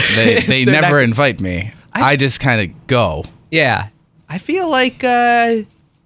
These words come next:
Speaker 2: I've, are, are we at the level yet where we get invited to these things, or do you think we'll, uh, like, is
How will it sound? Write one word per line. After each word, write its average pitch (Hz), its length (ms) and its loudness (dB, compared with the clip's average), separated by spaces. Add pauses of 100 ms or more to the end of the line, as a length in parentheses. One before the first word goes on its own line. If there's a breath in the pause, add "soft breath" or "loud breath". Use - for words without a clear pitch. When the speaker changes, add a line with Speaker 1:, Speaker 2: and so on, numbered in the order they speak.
Speaker 2:
I've, 240 260 -6
are, 208 220 0
are 190 180 0
we 214 140 0
at 262 60 -4
the 247 100 -2
level 247 280 2
yet 247 240 0
where 220 180 2
we 208 100 -2
get 208 140 0
invited 220 320 0
to 220 80 -4
these 220 240 -2
things, 226 260 -4
or 170 80 0
do 156 140 -2
you 175 60 -4
think 170 180 -4
we'll, 151 140 0
uh, 82 180 -4
like, 170 200 -2
is 180 60 2